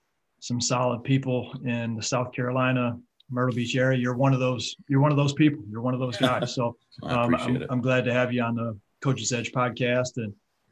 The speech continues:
Speaker 1: you're also a heck of a basketball coach. And, uh, I'd be lying if I said it's pretty cool. You also have a,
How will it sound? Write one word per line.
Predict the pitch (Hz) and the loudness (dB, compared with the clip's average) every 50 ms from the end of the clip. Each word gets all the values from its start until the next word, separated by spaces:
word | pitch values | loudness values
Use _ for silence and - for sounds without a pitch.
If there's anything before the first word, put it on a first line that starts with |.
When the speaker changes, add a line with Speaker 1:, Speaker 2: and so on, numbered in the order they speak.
| _ _ _ | _ _ _
Speaker 1:
you're | 120 117 120 | -4 0 0
also | 127 123 - 139 127 | 0 2 2 0 0
a | 117 | 2
heck | 131 135 135 | 0 0 0
of | 131 | -2
a | 120 | -2
basketball | 104 123 123 131 131 139 127 123 120 123 | 0 0 0 0 0 0 -2 -2 -2 -2
coach. | 123 - 127 131 135 135 - - - - - | 0 0 0 2 2 0 -2 -6 -8 -8 -6
And, | 135 120 120 120 113 127 | -4 -2 -2 -2 -2 0
uh, | 127 117 117 117 117 120 113 113 - _ _ _ _ _ _ _ _ - | 0 0 0 0 0 -2 -4 -6 -10 _ _ _ _ _ _ _ _ -6
I'd | 127 120 117 | -4 -4 -2
be | 123 127 | -2 -2
lying | 120 127 131 135 135 135 | 0 2 4 4 4 4
if | 127 117 - | 2 2 0
I | 127 123 | -2 -2
said | 120 123 127 123 127 127 123 | 0 0 0 0 0 0 -2
it's | - - | -4 -4
pretty | - 139 135 127 117 | -2 -2 0 0 0
cool. | 139 127 127 123 | 0 -2 0 0
You | 123 123 | 0 0
also | 127 123 - 135 123 | 0 0 0 0 0
have | 131 127 127 120 - 127 | 2 2 2 0 0 -2
a, | 117 113 113 110 | -2 -2 -4 -6